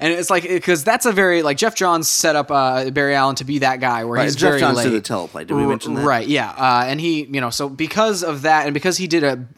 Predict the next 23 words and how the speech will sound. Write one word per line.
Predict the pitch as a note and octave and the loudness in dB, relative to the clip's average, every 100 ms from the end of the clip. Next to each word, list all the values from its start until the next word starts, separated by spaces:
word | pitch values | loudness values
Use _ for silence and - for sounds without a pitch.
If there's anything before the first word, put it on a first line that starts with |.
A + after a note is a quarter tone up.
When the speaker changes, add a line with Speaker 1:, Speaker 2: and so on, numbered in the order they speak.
| - | -4
Speaker 1:
an | C3 C3 | -2 -2
amazing | C#3 C#3 F3 D#3 C#3 | -4 0 0 0 0
run | B2+ B2 | 0 0
on | A#2 | -2
The | |
Flash, | A#2 C3 A#2+ A#2+ - - | -4 0 0 0 -2 -6
um, | A#2+ A#2 A#2 | -6 -4 -4
a | |
number | C3 B2+ | -4 -4
of | A#2+ | -2
years | B2+ A#2+ | -2 -2
ago, | A#2 A#2 C#3+ _ - - - - | -2 -2 -2 _ -20 -18 -20 -2
uh, | C3 C3 B2+ B2+ | 4 6 6 4
I | C3 | 2
feel | F3+ | 2
like | E3 | 2
they, | C#3+ | 2
they | C3+ B2+ C3+ | -2 -2 -2
took | E3 C#3+ | -2 -2
a | |
lot | A#2+ A#2+ C3 | 0 2 4
of | C3 | 2
his | C#3 B2+ A#2+ | -2 -2 -4